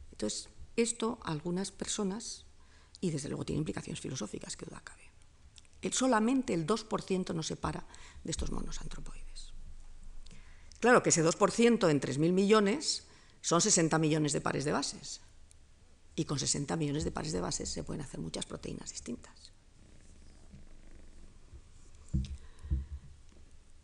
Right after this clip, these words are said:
Entonces, siguiendo el porqué de estos proyectos genomas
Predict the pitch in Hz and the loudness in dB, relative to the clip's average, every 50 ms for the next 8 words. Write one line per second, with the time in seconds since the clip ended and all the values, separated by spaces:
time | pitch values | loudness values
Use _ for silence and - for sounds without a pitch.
0 | - - - - - - - - - 220 214 277 262 220 - - 220 214 302 320 | -20 -20 -20 -20 -20 -20 -18 -2 0 2 6 6 8 8 8 6 8 8 8 8
1 | 320 302 277 240 - 214 202 196 - - 294 302 269 220 196 - - 190 - - | 10 8 8 8 8 8 8 8 6 4 6 8 8 8 6 6 2 0 0 4
2 | 175 180 175 170 165 - 165 151 - - 160 151 143 131 - - - - - - | 4 4 6 4 4 2 0 -2 -2 -2 -2 -2 -2 -2 -4 -8 -10 -12 -10 -12
3 | - - | -12 -14